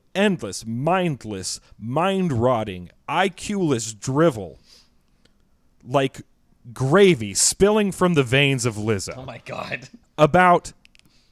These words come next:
Speaker 1: how to be a moral person. And yet, and yet,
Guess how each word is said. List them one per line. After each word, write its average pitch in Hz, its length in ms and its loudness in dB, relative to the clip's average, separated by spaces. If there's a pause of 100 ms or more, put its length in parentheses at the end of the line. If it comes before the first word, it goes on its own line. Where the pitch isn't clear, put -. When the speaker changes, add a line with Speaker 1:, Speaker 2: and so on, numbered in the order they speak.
Speaker 1:
how 202 300 0
to 185 180 -8
be 170 160 -2
a 156 100 0
moral 151 320 2
person. 123 540 -6 (140)
And 208 280 -6
yet, 160 300 -4 (120)
and 190 380 -4
yet, 175 340 -6